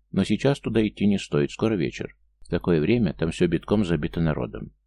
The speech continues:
И где находится эта таверна? Стивен объяснил. Ещё мне понадобятся деньги. Сколько угодно. У меня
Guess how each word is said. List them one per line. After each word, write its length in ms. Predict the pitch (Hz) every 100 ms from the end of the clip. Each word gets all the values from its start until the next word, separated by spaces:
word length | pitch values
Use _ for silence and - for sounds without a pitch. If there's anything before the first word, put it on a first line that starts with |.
| _ _ _ _ _
И 140 | - 82
где 180 | 82 82
находится 540 | 76 - 95 117 131
эта 160 | - -
таверна? 540 | 139 147 156 165 180 _ _ _ _ _
Стивен 400 | - 80 87 95
объяснил. 580 | 80 98 - - - - _ _ _ _ _ _
Ещё 340 | 98 - 143
мне 140 | 147 120
понадобятся 580 | 110 113 110 113 - 107
деньги. 520 | 78 58 - - - _ _ _ -
Сколько 360 | - 120 -
угодно. 600 | 131 90 73 60 - - -
У 120 | 104
меня 280 | 120 123